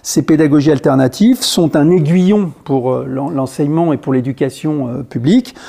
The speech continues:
ou au contraire, est-ce que c'est, euh, les fossoyeurs, on va dire, euh,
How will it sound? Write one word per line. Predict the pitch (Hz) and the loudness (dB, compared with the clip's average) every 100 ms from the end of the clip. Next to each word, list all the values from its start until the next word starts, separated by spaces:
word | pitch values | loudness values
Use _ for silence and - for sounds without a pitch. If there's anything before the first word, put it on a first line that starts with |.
| - - | -20 -4
ou | 170 202 | 2 4
au | 185 | 2
contraire, | - 143 - 180 240 185 | 2 0 2 2 2 2
est-ce | 139 - | -2 0
que | 139 | -2
c'est, | - 147 165 | 0 2 4
euh, | 180 143 | 4 4
les | 135 | 2
fossoyeurs, | - 160 - 147 156 220 214 | 2 -2 0 2 4 2 0
on | |
va | 135 131 | -4 -4
dire, | 170 220 | -2 -2
euh, | 156 | -2